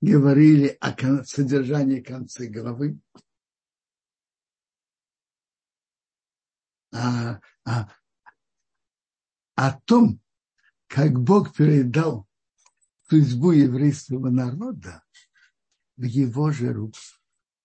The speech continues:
И написал в Торе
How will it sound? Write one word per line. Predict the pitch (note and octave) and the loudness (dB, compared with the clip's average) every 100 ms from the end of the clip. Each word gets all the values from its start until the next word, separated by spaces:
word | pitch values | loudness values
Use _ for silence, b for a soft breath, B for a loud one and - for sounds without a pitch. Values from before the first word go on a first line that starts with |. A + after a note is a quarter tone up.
| _ _ _ _ _ _ _ _ _ _ _ _ _ _ _ _ _ _ _ _ _ _ _ _ _ _ _ _ _ | _ _ _ _ _ _ _ _ _ _ _ _ _ _ _ _ _ _ _ _ _ _ _ _ _ _ _ _ _
И | C3 C3+ | -6 -4
написал | C#3 B2+ C#3+ - F3 E3 | -4 -4 -6 -4 -6 -4
в | - - | -6 -16
Торе | _ D3+ D3+ A#2+ A2+ A#2 | _ -2 0 -2 -8 -16